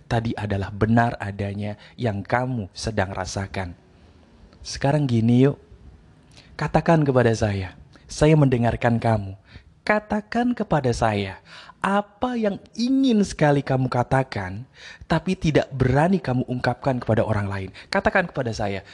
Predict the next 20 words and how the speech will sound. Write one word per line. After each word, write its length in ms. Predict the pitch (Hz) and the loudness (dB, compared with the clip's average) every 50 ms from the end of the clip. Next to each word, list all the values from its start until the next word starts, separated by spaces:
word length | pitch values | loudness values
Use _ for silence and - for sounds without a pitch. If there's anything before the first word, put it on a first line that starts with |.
| - _ | -18 _
saya 160 | - - 190 190 | 2 2 4 4
janji 560 | 160 135 160 151 147 143 139 123 156 180 175 | 4 4 2 4 4 0 0 0 -2 -2 0
tidak 240 | - 151 135 135 123 | 0 0 0 0 0
akan 560 | 123 135 - - - 160 165 170 170 160 151 147 - - _ - | 0 -2 -2 -2 0 0 0 2 0 -4 -6 -8 -14 -14 _ -2
ngasih 240 | 151 135 - 143 | -2 0 0 -2
tahu 320 | 139 - 135 135 135 131 - | 0 2 2 2 2 0 -2
ke 80 | 135 | -4
siapa-siapa. 1000 | - - - 131 127 - 131 123 - 139 135 120 113 113 - 104 98 101 110 - _ _ _ _ _ - - _ | -6 -4 -4 -4 0 2 0 2 4 2 2 2 2 0 -4 -4 -4 -4 -8 -12 _ _ _ _ _ -20 -20 _
Saya 320 | - - - 180 175 175 156 | -2 2 4 4 4 4 4
janji 480 | 139 156 147 143 143 139 135 175 170 | 4 4 4 4 2 0 -2 -2 0
tidak 320 | 160 151 143 135 120 131 135 | 0 0 0 0 0 -2 -2
akan 240 | - 156 156 160 175 | -2 -2 0 0 2
ngebocorin 640 | 170 175 190 190 190 - 226 240 254 240 196 175 | 4 4 4 4 4 4 4 4 4 4 2 2
kepada 240 | - - 131 123 120 | 2 0 0 0 0
siapapun, 560 | 120 - 123 117 - 117 117 - 156 170 175 - - - - | -2 -2 -4 0 -2 -2 0 2 0 0 0 -2 -10 -8 -4
ini 240 | 147 143 147 135 | -2 2 2 2
rahasia 400 | 123 117 113 117 - - 120 110 | 0 0 -2 -4 -2 -4 -6 -4
kamu 320 | - 117 110 110 107 101 101 | -2 0 2 4 4 4 2
dan 60 | 98 | 0
saya. 320 | 101 101 95 92 90 85 | 0 -2 -2 -2 -4 -6